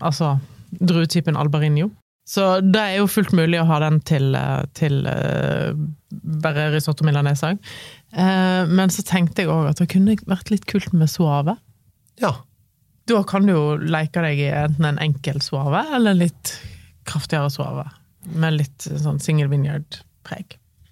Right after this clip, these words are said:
Speaker 2: Vi snakket jo om at man bruker risotto som en selvstendig rett, men hvis
Speaker 1: Mm.
Speaker 2: du da for eksempel lager ossobuco, for eksempel.
Speaker 1: Da får du da oksekjøtt i tillegg,
Speaker 2: Nettopp.
Speaker 1: sant?
Speaker 2: Og hva vil du da?
Speaker 1: Så, eller, og da, da vil jeg ha kjørt på, eh, Valtellina.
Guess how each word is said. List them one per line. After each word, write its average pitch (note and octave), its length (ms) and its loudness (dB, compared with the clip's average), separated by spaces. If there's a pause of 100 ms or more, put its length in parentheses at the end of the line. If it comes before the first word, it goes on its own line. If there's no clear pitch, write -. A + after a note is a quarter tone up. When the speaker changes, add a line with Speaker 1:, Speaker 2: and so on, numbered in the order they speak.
(120)
Speaker 2:
Vi A#2+ 80 2
snakket A2+ 240 0
jo G#2+ 80 2
om G2 120 2
at - 220 -4 (440)
man A#2+ 120 4
bruker A2 560 2 (480)
risotto A2 360 0
som G#2 100 0
en G#2 80 2
selvstendig G2 480 0
rett, - 160 -6
men A#2+ 120 4
hvis B2+ 120 4
Speaker 1:
Mm. G#3 100 6
Speaker 2:
du C#3 120 4
da A2+ 200 4
for B2 140 -2
eksempel G#2+ 540 0 (480)
lager G#2 500 4
ossobuco, G2 480 -2
for G2 100 -2
eksempel. F2+ 440 -2 (840)
Speaker 1:
Da A#3 240 6
får F3+ 140 4
du E3+ 60 4
da A3 120 4
oksekjøtt A3+ 540 0
i D#3 100 0
tillegg, B2+ 400 0
Speaker 2:
Nettopp. - 80 0
Speaker 1:
sant? G3 220 4
Speaker 2:
Og B2 60 4
hva B2+ 220 4
vil B2 120 2
du C3+ 120 4
da? A#2 160 2
Speaker 1:
Så, C3 80 -2
eller, F3 420 2 (240)
og F#3 120 2
da, E3+ 420 4
da E3+ 220 4
vil D3 160 4
jeg F3+ 160 2
ha E3 200 2
kjørt - 420 -4
på, C#3+ 160 -2 (180)
eh, C#3 180 0 (300)
Valtellina. C#3+ 640 2